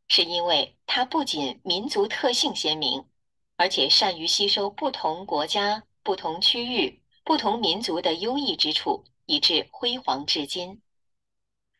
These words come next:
中国文化的核心是一个“和”字，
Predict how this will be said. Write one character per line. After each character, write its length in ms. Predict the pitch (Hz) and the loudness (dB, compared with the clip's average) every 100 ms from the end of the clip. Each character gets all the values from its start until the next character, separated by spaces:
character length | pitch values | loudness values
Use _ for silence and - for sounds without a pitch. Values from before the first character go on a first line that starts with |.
| _ _ - | _ _ -2
中 180 | 339 349 | -2 4
国 180 | 247 | 4
文 220 | 233 180 226 | 6 4 4
化 160 | 269 | 2
的 100 | 190 | 2
核 260 | - 147 156 | -2 -2 0
心 340 | - 285 311 _ _ - | 2 2 0 _ _ 2
是 200 | - 240 | 4 4
一 160 | 190 | 0
个 300 | 196 214 - - | 2 0 0 -4
“和” 440 | - - 143 - | -8 -4 -2 -2
字， 320 | - 277 - | -2 -2 -4